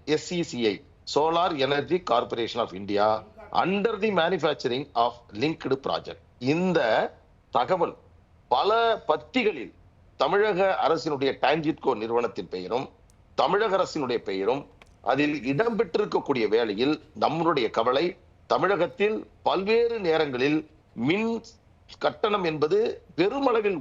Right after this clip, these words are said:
உயர்ந்தும் கூட மிகப்பெரிய கடன் சுமையில் நமது மின்சாரத்துறை இருப்பதற்கு மிக முக்கியமான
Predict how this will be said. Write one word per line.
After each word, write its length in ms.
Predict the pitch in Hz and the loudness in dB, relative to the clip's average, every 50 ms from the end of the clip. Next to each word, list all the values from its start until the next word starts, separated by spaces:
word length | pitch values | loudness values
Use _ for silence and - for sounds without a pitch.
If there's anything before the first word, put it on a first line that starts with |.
| 113 135 | -2 0
உயர்ந்தும் 440 | 160 190 208 202 190 190 190 156 120 | 0 2 0 0 0 0 -2 -2 -2
கூட 200 | 113 113 107 107 117 131 131 - - - - _ _ _ - | -4 -2 0 2 2 2 2 -2 -6 -16 -20 _ _ _ -6
மிகப்பெரிய 600 | - 175 185 - 208 208 - - 240 226 240 254 262 - - | -2 0 0 0 0 -2 -2 -2 -2 0 2 2 2 0 0
கடன் 360 | - 156 151 170 - - 160 - | -2 -2 0 0 0 -2 -2 -2
சுமையில் 480 | - 185 165 156 143 147 147 160 160 156 - - - - - _ - - - | -2 0 0 0 2 2 2 2 2 -2 -4 -10 -20 -20 -20 _ -20 -18 -4
நமது 340 | 123 135 147 170 165 147 160 156 156 147 113 123 | -2 0 0 2 2 2 2 2 2 0 -2 -2
மின்சாரத்துறை 720 | 151 165 165 - 214 196 220 208 202 - - 175 160 151 135 143 | -2 -2 2 2 2 2 2 0 -2 0 0 0 0 2 0 0
இருப்பதற்கு 500 | 143 147 - 160 151 147 139 - - 139 | -2 -2 0 0 0 0 0 -2 -4 -4
மிக 200 | 110 107 214 185 | -4 -2 -2 -2
முக்கியமான 600 | 180 175 165 139 - 165 165 160 156 151 143 143 | -2 -2 -4 -4 0 0 0 2 2 0 0 0